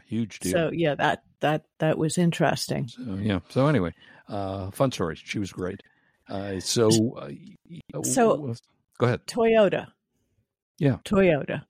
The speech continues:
Speaker 1: Yeah.
Speaker 2: Um, well, it seems that all the E V companies are living to regret going deep. What, what have
Speaker 1: Mm-hmm.
Speaker 2: you heard on that?
Speaker 1: Yeah, I mean, there's a lot of talk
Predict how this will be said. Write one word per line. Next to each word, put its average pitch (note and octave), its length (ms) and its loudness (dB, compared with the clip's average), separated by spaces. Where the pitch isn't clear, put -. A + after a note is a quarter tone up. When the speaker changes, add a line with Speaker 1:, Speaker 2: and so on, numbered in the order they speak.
Speaker 1:
Yeah. A2+ 140 0
Speaker 2:
Um, F3+ 500 4
well, G#3+ 200 4
it A3 120 6
seems D4 360 0
that A#3 100 6
all G#3 200 6
the G#3+ 220 2
E G3+ 60 4
V F3+ 240 2
companies D#3 720 0
are D#3 160 0
living E3 380 2
to D#3+ 160 0
regret D3 520 2
going D3 360 0
deep. - 280 -2
What, D#3 280 2
what E3+ 200 8
have D3+ 80 6
Speaker 1:
Mm-hmm. C#3 80 0
Speaker 2:
you D#3 180 4
heard C#3+ 320 0
on C#3+ 200 0
that? - 280 -2
Speaker 1:
Yeah, F3 300 2
I C#3+ 80 0
mean, D3 120 2
there's B2+ 140 2
a C3 80 4
lot D3 440 2
of D#3+ 100 0
talk A#2+ 340 -2